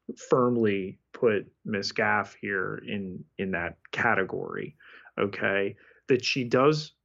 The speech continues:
with her eyes and her face alone in this scene. First,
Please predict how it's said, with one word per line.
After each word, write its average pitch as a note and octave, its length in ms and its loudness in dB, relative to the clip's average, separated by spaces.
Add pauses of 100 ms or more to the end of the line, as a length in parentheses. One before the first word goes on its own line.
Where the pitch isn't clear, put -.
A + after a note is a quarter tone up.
(160)
with C3 260 -2
her B2+ 300 0 (100)
eyes A2+ 560 0 (100)
and A2+ 120 -8
her - 240 -6 (180)
face B2 480 0
alone G#2 720 -2 (120)
in F#2+ 200 -2
this E2+ 220 -2
scene. F2 640 -4
First, B2 460 4